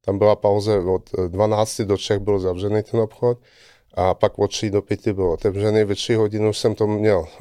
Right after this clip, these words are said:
vyleštěný, ty věci vystaveny ve starožitnostech, ne v bazaru, ve vitrince. A když jsem koupil třeba mísku, kterou pan Štole, eh, prodával za šest set korun a nevšiml se, že je, eh,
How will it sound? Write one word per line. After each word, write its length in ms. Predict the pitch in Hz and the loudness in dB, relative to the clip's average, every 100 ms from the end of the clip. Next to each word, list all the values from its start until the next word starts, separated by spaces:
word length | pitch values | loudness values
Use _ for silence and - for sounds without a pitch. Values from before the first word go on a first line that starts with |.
| - 101 | -6 0
vyleštěný, 580 | 107 117 113 - 123 120 | 2 2 0 -2 0 0
ty 160 | 123 113 | 2 0
věci 300 | 117 - 123 | 0 0 -2
vystaveny 580 | 107 - 110 110 113 | 0 0 2 4 2
ve 180 | 87 101 | 2 -2
starožitnostech, 920 | - - 120 120 117 113 120 - 113 123 | 0 2 4 4 0 0 0 2 0 2
ne 120 | 107 | 0
v 40 | |
bazaru, 540 | 95 101 107 104 104 - - - - | 2 0 2 0 0 -6 -20 -10 -4
ve 80 | 98 | 0
vitrince. 680 | 120 123 127 127 - 120 117 - - - - | 0 2 0 0 0 0 -2 -12 -20 -10 -4
A 60 | |
když 160 | 98 101 | -4 -2
jsem 200 | - 104 | -2 -2
koupil 320 | 117 - 104 | -2 0 0
třeba 400 | - 110 101 87 - _ _ _ - | 0 0 2 0 -2 _ _ _ -4
mísku, 440 | 101 104 - 120 | -2 -2 -2 -4
kterou 340 | - 117 110 | -2 0 0
pan 200 | 104 104 | 2 0
Štole, 440 | 101 - 104 107 104 | 0 0 2 4 2
eh, 300 | - 90 90 | -2 -4 -4
prodával 520 | - 101 98 107 104 | -2 -2 2 4 4
za 120 | 101 95 | 2 -4
šest 200 | 107 - | -4 -2
set 200 | 107 - | -4 0
korun 400 | 104 101 110 113 | 2 4 2 2
a 60 | |
nevšiml 340 | 104 104 - 110 | 0 -2 -4 -2
se, 180 | 117 | -2
že 120 | 98 104 | 0 2
je, 220 | 101 85 | 2 0
eh, 140 | 95 | -6